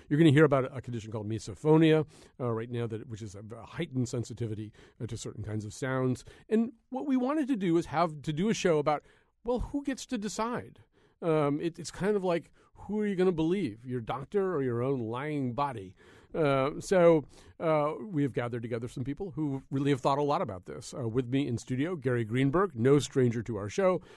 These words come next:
a psychotherapist in Connecticut and the author of The Book of Woe.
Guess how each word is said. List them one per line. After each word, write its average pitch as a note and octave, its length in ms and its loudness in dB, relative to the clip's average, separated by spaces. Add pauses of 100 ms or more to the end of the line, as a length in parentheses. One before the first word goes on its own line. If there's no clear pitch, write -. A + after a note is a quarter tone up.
(120)
a - 40 -10
psychotherapist F#3 680 2
in B2+ 140 2
Connecticut A#2+ 460 -2
and A2 160 -6
the G#2+ 80 -8
author A#2 320 -4
of G#2+ 260 -8
The A2 100 -4
Book G#2 280 -6
of F#2+ 160 -8
Woe. G#2 420 0